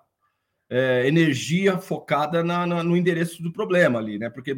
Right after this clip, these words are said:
às vezes, se a gente tem acesso a, a muitas coisas, a gente as-, não resolve o que é pontual. É que nem quando eu, eu, eu que sou músico e que me ligo muito na questão dos sons, né, e,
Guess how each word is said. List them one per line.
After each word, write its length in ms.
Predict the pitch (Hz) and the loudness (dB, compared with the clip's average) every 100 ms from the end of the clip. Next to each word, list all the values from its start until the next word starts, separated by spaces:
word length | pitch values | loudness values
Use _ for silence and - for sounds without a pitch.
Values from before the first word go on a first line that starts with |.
| 120 | -6
às 140 | 123 | -6
vezes, 180 | 131 135 | -6 -6
se 60 | |
a 40 | 143 | -4
gente 260 | 147 156 | -4 -6
tem 120 | - 151 | -8 -10
acesso 420 | 139 143 139 127 | -8 -8 -8 -10
a, 220 | 123 - | -8 -4
a 20 | |
muitas 400 | 123 135 139 127 | -4 -6 -8 -16
coisas, 320 | - 135 180 175 | -8 -6 -6 -4
a 60 | |
gente 240 | 175 175 185 | -4 -6 -6
as-, 220 | 170 156 | -8 -8
não 240 | 147 151 156 | -12 -4 0
resolve 400 | 185 165 160 160 | 2 2 0 -2
o 160 | 156 | -6
que 120 | 156 165 | -6 -6
é 80 | |
pontual. 720 | 160 156 156 175 160 127 107 _ _ _ _ _ _ | -6 -8 -10 -6 -2 -2 -2 _ _ _ _ _ _
É 120 | 104 127 | -2 -2
que 160 | 151 | 0
nem 180 | 143 151 | 0 -2
quando 320 | 170 175 185 | -2 -4 -2
eu, 140 | 165 135 | -4 -4
eu, 220 | 143 151 | -4 -4
eu 140 | 139 151 | -6 -6
que 100 | - | -8
sou 140 | 143 | -8
músico 500 | 135 135 175 139 - | -6 -4 -4 -4 -10
e 80 | 113 | -12
que 140 | - | -10
me 80 | 123 | -8
ligo 180 | 123 123 | -6 -6
muito 220 | 127 123 | -6 -8
na 100 | 123 | -10
questão 320 | 127 120 123 | -12 -14 -12
dos 240 | 117 110 - | -12 -14 -8
sons, 420 | 131 160 123 101 | -6 -4 -6 -6
né, 220 | 117 139 | -6 -4
e, 440 | 117 101 113 110 | -6 -6 -8 -8